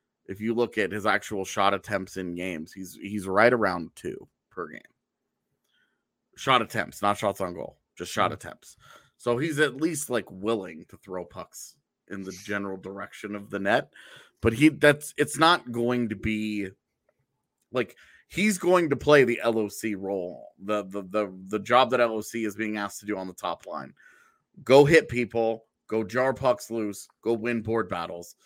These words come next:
Speaker 1: That's gonna be his job. And leave all the, leave all the fun shit to the other two guys. You're gonna go do the dirty work. And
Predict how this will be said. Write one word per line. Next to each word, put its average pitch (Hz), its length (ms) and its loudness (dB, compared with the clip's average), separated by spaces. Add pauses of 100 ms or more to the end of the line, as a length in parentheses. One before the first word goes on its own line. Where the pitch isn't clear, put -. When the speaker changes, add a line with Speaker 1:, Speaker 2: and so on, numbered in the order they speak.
(280)
Speaker 1:
That's 131 240 6
gonna 151 200 2
be 120 160 -4
his 110 180 -6
job. 85 400 -4 (380)
And 113 180 -2
leave 131 240 0
all 131 140 0
the, 110 420 2
leave 110 220 -4
all 113 120 2
the 107 120 -4
fun 113 260 -2
shit 98 300 -4
to 110 100 -6
the 98 160 -4
other 95 180 -2
two 90 220 -12
guys. - 420 -16 (440)
You're 127 160 -2
gonna 147 160 2
go 127 180 0
do 123 180 -4
the 110 140 -6
dirty 135 320 2
work. 95 420 -10
And 110 520 2